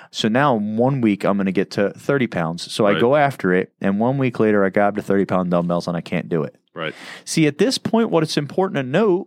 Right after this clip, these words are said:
Speaker 1: is that I set a goal that I, I, I took a chance and doing this in one week, but maybe it took one week and three days.
Speaker 2: Mm-hmm.
Speaker 1: Or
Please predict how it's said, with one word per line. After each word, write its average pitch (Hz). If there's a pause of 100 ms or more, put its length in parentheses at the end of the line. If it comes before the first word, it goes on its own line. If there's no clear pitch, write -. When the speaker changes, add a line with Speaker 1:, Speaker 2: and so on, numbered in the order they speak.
(140)
Speaker 1:
is 135
that 131 (120)
I 143
set 175
a 151
goal 131 (280)
that 117
I, 147
I, 135
I 151 (240)
took -
a 165
chance 139
and 123
doing 139
this 127
in 117
one 120
week, 147 (240)
but 117
maybe 135
it -
took -
one 127
week 127
and 127
three 127
days. 127
Speaker 2:
Mm-hmm. 82 (240)
Speaker 1:
Or 127